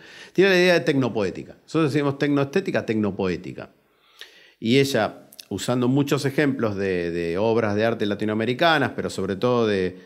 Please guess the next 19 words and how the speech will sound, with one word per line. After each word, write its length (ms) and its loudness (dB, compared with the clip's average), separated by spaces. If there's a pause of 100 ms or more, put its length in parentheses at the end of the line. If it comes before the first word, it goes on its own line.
(300)
de, 240 0
de 180 0
una 280 0
conceptualización 840 -2
en 140 0
torno 220 0
a 80 -4
que 300 -2 (300)
la 160 0
idea 300 4
de 220 0
que, 400 -4 (200)
eh, 440 -2 (440)
hay 300 0
tecnopoéticas, 960 0
o 40 -8
sea, 200 -2
hay 160 4
poéticas 720 0